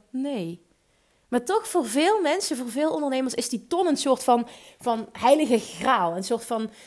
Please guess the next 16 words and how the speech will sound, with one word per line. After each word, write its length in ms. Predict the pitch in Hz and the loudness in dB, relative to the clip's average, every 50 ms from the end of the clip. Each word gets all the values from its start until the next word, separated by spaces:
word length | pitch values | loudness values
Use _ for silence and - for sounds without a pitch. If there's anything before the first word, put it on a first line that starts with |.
| - - | -6 4
heilige 440 | - 240 294 339 349 320 - 277 254 | 6 8 8 8 8 6 4 2 -2
grens. 440 | - - - 262 262 226 202 180 | 0 4 8 8 8 8 6 2
Op 80 | - - | -4 -4
het 80 | 240 233 | -4 -2
moment 160 | 240 254 294 | -2 0 -2
dat 120 | 285 277 | -2 -4
je 80 | - 214 | -2 4
die 140 | 196 320 370 | 6 6 6
be-, 100 | 381 - | 4 2
tenminste, 380 | - 269 - 339 339 - - - | -4 -2 0 2 2 2 4 6
ik 200 | - 440 - - | 6 6 8 8
dacht 320 | - 349 453 - - - | 6 6 6 6 2 0
altijd 420 | - - - - - 359 320 302 - | 0 0 2 2 2 2 2 2 0
zelf 280 | - 330 311 320 302 | 0 0 2 0 0
ook: 220 | - - 302 294 - | 0 -2 -4 -4 -4
"Wow, 540 | 214 196 185 185 185 190 190 185 180 180 | -2 0 0 0 0 0 0 0 -2 -2